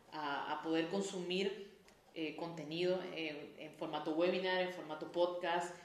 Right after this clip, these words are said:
y eso da oportunidades a las empresas a acercarse un poco más a sus, a sus consumidores o a sus comunidades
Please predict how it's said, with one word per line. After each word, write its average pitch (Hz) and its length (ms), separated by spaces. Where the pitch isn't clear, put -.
y 175 160
eso 170 200
da 175 60
oportunidades 175 920
a 151 320
las 156 180
empresas 165 480
a 185 80
acercarse 165 540
un 170 100
poco 175 280
más 170 220
a 165 140
sus, 151 520
a - 60
sus 160 180
consumidores 175 840
o 151 400
a 170 60
sus 180 160
comunidades 170 720